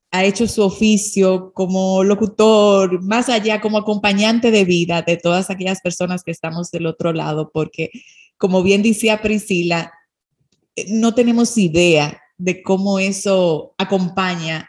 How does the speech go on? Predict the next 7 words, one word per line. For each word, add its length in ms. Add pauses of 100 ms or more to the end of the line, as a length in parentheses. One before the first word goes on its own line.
a 120
los 240
demás 580
y 120
de 100
alguna 440
manera 520